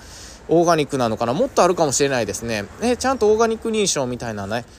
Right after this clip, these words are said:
あの、国で定められた、あの、マークというか、まあ、そういったものもあるんですけど、あの、日本に比べてね、あの、ものすごい、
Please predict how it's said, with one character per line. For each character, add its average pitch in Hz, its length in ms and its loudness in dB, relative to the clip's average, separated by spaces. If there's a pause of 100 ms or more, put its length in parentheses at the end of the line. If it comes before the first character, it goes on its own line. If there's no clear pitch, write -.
(100)
あ 120 120 0
の、 107 440 -2
国 147 200 -4
で 143 180 -4
定 143 240 -2
め 143 80 -2
ら 135 120 2
れ 107 80 -2
た、 98 360 0
あ 104 60 -4
の、 95 340 -6 (300)
マ 127 160 0
ー 101 40 -6
ク 95 120 -16
と 95 80 -6
い 92 40 -2
う 90 60 -6
か、 - 100 -12
ま 117 120 -4
あ、 - 20 0
そ 147 160 0
う - 20 4
い 143 40 2
っ - 20 -8
た 127 100 -6
も 110 80 -4
の 107 80 -4
も 101 120 -2
あ 120 40 2
る 151 100 0
ん 135 60 -4
で 98 80 -2
す - 120 -8
け 107 80 -2
ど、 - 180 2 (360)
あ 127 80 -4
の、 127 120 -2
日 202 100 2
本 277 300 2
に 135 80 -2
比 151 120 -2
べ 147 220 4
て - 120 -14
ね、 95 200 -6 (280)
あ 113 100 0
の、 107 120 -2
も 147 180 2
の 294 100 -2
す - 180 -4
ご 233 160 6
い、 113 200 2